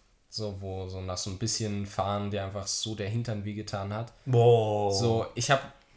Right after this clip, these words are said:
Speaker 1: dann so mal so austesten wollen, so wie
Speaker 2: Mhm.
Speaker 1: schnell das Fahrrad fahren kann, so. Ich hab so richtig reingetreten in die Pedale, so. Ich war so bei fünfzehn K M H. <laughs>
Speaker 2: Boah, speedy.
Speaker 1: Also, es war wirklich,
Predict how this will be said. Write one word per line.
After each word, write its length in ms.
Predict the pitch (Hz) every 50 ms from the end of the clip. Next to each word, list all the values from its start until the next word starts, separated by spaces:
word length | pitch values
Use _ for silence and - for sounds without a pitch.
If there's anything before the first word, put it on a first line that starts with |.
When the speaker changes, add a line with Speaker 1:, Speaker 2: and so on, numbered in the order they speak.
| - _
Speaker 1:
dann 220 | - 123 123 120 107
so 540 | 113 120 117 117 113 110 110 110 - - -
mal 180 | 110 113 107 104
so 120 | 107 107
austesten 640 | - 120 127 127 - - - 110 - - 117 110 104
wollen, 240 | 107 110 110 110
so 180 | 104 104 104 101
wie 40 | 131
Speaker 2:
Mhm. 40 | 135
Speaker 1:
schnell 300 | 143 151 117 113 113 110
das 480 | 110 110 110 - - - - - - - -
Fahrrad 400 | - - 110 107 107 107 107 -
fahren 320 | - 107 107 107 107 110
kann, 240 | - 110 107 107 107
so. 240 | 107 110 110 107 107
Ich 100 | - -
hab 100 | 104 -
so 140 | - - -
richtig 360 | - 123 131 127 - - 127
reingetreten 600 | 123 127 131 131 127 127 - 135 127 123 - 123 120
in 120 | 120 120
die 80 | 120 113
Pedale, 560 | - 123 117 113 107 104 104 120 113 113 110
so. 340 | 107 113 113 117 120 120 120 - _ _ _ _ _ _ _ _ _ _ _ _ _ _ _ -
Ich 100 | - -
war 80 | 104 101
so 100 | 98 98
bei 180 | - - - - - -
fünfzehn 600 | - - - - 107 107 107 - - - 117 113
K 180 | - - 104 104
M 120 | 104 107
H. 220 | 113 127 131 131 123 - 151 151 127
<laughs> 200 | 120 139 131 127
Speaker 2:
Boah, 440 | 123 127 127 127 123 123 123 120
speedy. 600 | 120 - - - 147 147 151 147 139 127 123 131 127
Speaker 1:
Also, 720 | 131 - 113 110 190 170 143 135 120 127 123 123 120 120 - - - - - - -
es 220 | 127 123 113 127
war 200 | 135 131 - 143 139
wirklich, 680 | 135 123 117 - - 107 165 143 123 - - - -